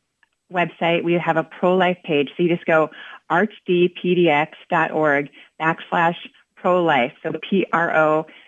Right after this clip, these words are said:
dash life. And then if you also would like any help with, um, your own parish's pro-life organization, um, however I can help, if you just email me at life at archdpdx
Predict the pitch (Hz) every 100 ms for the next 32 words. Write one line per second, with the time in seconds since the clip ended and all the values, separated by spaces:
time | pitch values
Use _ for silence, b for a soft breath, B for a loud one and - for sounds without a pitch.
0 | B 165 151 160 - - 151 139 127 156
1 | - B B B 196 202 208 202 214 -
2 | 277 277 254 190 180 165 - 233 247 214
3 | 208 196 - b b - 175 160 - 170
4 | 143 - - B B B B - - 262
5 | 262 262 226 233 202 196 - 202 196 190
6 | - - 180 175 175 175 175 - 175 170
7 | 170 B B - 175 156 143 - B B
8 | B - 202 214 214 202 185 180 160 143
9 | _ - 175 - 185 - 202 196 175 170
10 | 147 - 147 139 175 240 - _ - 156
11 | - 165 185 - - 170 175 - 160 160
12 | 156